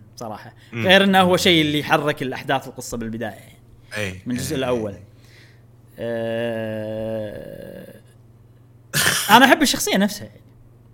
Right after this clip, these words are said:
Speaker 1: وأحب علاقتها
Speaker 2: مم.
Speaker 1: مع إلي، مع جول بالجزء الأول.
Speaker 2: إيه. صدق علاقتهم كانت عجيبة.
Speaker 1: ما أدري، يعني، أت-، أت-،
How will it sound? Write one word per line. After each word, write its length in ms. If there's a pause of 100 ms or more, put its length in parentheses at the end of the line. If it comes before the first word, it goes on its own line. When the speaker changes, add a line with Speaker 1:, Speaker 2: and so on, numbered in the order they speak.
Speaker 1:
وأحب 220
علاقتها 420
Speaker 2:
مم. 60
Speaker 1:
مع 200
إلي، 280 (540)
مع 320
جول 440
بالجزء 320
الأول. 580
Speaker 2:
إيه. 240 (500)
صدق 280
علاقتهم 360
كانت 160
عجيبة. 180
Speaker 1:
ما 80
أدري، 200
يعني، 240
أت-، 220
أت-، 140